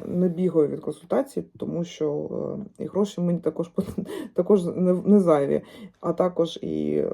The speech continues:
ну, це, це те, це те, що я вмію робити.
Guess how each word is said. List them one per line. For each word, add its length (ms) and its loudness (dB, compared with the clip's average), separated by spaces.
ну, 260 -4
це, 300 -4
це 160 2
те, 320 2
це 160 -4
те, 140 -2
що 160 -4
я 60 4
вмію 300 0
робити. 440 -6